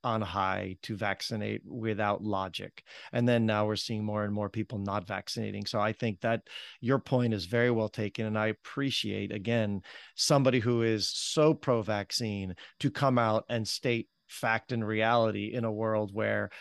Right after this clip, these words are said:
there's too much of this polarized tribalism. We can't say X about Y. No, the truth really needs to be what you're saying. So again, I, I really appreciate that. So let's switch gears to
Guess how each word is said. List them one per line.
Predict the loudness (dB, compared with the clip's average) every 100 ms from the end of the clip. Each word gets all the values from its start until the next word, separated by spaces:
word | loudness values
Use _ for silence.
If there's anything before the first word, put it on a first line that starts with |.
| -8
there's | -4 -2
too | 2
much | 4 4 2
of | -2
this | -4
polarized | -4 -2 0 0 0 -2 -2
tribalism. | 2 2 2 -2 -2 -2
We | -2
can't | -2 -2
say | -2 -4
X | -4 -4 -6
about | -4 -2
Y. | 0 0 0 -2
No, | -2 -2 -4
the | -6
truth | -4 -4 -2
really | -2 -2 0
needs | -2 -2 -6
to | -8
be | -4 -2
what | -2 -6
you're | -8
saying. | -2 -2 -2
So | -6 -8 -8 -8
again, | -6 -4 -2
I, | -2 -4
I | -4
really | -2 0 0 0
appreciate | -2 -2 -2 -2 -6 -8 -4
that. | -2 -2 -6 -16 -18 -16 -16 -4
So | 4
let's | 4 4
switch | 2 2 2 0
gears | 0 2 2 2 -2 -8 -10
to | -4 0 0 0 0 -4